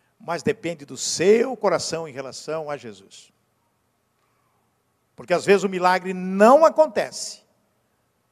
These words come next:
porque existe realmente o motivo da dúvida. Em vez de ir para frente, eu vou para tra-, vou para trás? Não. Às vezes nós estamos andando na frente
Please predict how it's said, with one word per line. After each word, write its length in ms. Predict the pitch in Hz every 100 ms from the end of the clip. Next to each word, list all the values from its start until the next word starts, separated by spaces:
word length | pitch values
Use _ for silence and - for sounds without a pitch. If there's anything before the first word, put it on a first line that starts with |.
| -
porque 240 | 156 165
existe 480 | 165 120 143 160 151
realmente 640 | 139 135 143 147 - 147 _ _ _ _ _ _ _
o 80 | 139
motivo 420 | 165 185 - 240
da 140 | 180 123
dúvida. 640 | 113 127 104 107 95 92 _ _ _ _ _ _ _ _ _ _ _ _ _ _ _ _ _ _ _ _ _ _ _ _ _ _ _ _ _ _ _ _ _ _ _
Em 60 | 156
vez 160 | 175 180
de 60 |
ir 40 | 180
para 160 | 165
frente, 240 | - 190 147
eu 60 |
vou 100 | 147
para 120 | 147
tra-, 440 | - 147 - - 135
vou 160 | 139
para 180 | 135 131
trás? 400 | - 196 147 -
Não. 320 | 196 202 220 190 _ _ _ _ _ _ _ _ _ _ _ _ _ _ _ _ _ _ _ _
Às 140 | - 135
vezes 160 | 196
nós 140 | 185 -
estamos 340 | 180 180 135
andando 480 | 160 208 196 196 196
na 140 | 196
frente 600 | 190 156 127 226 - 190